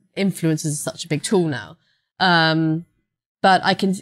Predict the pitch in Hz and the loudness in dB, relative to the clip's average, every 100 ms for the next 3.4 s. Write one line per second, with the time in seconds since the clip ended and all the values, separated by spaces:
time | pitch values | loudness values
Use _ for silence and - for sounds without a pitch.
0 | - 190 185 175 196 196 196 196 196 185 | -6 0 0 0 0 2 4 4 4 2
1 | 175 175 175 160 160 160 143 127 - 180 | 2 2 0 -2 -2 -2 -2 -4 -2 0
2 | 185 185 175 170 - 160 160 - - 175 | 2 2 2 0 -2 -4 -4 -6 -6 0
3 | 156 151 147 151 | 2 2 0 -4